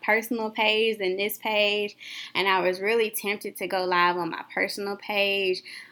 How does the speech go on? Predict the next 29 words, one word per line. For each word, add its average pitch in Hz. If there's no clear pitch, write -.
but 208
you 220
gotta 381
start. 440
You 262
gotta 262
start. 262
And 214
so 208
I 202
just 208
have 202
faith 196
that 185
this 190
podcast 196
will 190
continue 185
to 190
grow 180
and 180
grow 185
and 180
grow. 196
But 196
I 185
cannot 240
do 277
it, 262